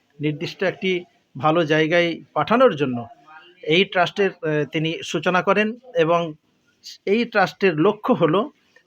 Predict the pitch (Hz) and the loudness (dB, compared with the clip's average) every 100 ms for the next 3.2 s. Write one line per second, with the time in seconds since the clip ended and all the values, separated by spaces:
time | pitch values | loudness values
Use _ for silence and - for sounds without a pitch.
0 | - 139 151 143 - 151 151 - 151 147 | -8 0 2 0 -6 -16 -18 -16 -12 0
1 | 214 220 269 233 156 143 117 104 _ 135 | 4 6 6 4 0 -2 -6 -12 _ -4
2 | 147 226 254 226 202 185 190 170 - 185 | 2 4 4 4 2 0 0 -4 -4 -2
3 | 165 | -2